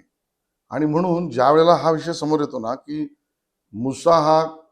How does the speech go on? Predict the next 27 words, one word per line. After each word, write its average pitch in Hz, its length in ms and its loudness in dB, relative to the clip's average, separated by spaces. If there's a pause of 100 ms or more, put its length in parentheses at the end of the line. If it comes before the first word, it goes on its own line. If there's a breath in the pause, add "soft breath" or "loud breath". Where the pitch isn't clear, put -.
(320)
आरोपी 143 420 -4
आहे 113 180 -4
बॉम्ब 107 280 -8
ब्लास्ट 110 320 -8
मधला, 92 260 -12
दोषसिद्ध 131 600 -6
आरोपी 98 400 -8
आहे, 123 140 -12 (520)
तो 156 60 -4
उभाटा 156 320 4
सेनेचा 160 320 0
प्रचारक 160 440 0
होतो 127 260 -6
ना, 110 180 -6
त्यावेळेला 135 400 -4
हे 151 60 -4
म्हणावं 117 280 -10
लागतं. - 300 -20 (1500)
ज्या 139 120 6
वेळेला 156 220 6
याकूब 151 460 -2
मेमनचं 147 380 -2 (100)
थडगं 139 340 -2
उप-, 139 360 -10
मुख्यमंत्री 160 680 -4
उद्धवजी 131 440 -6
असताना 135 600 -6